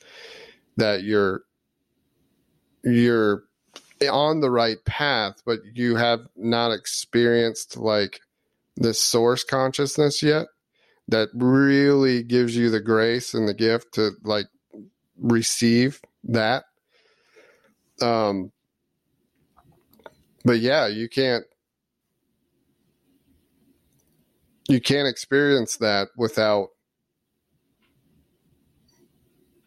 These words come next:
it's hard for me from my perspective, because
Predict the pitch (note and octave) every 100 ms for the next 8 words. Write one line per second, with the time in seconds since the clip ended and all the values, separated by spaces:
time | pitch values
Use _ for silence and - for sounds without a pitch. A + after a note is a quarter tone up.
0 | _ _ _ _ - C#3 D3 C#3 A#2+ G#2
1 | G2 - A2 A2+ A2 - G2+ - G#2+ -
2 | F2 - G2+ - G2+ F#2+ -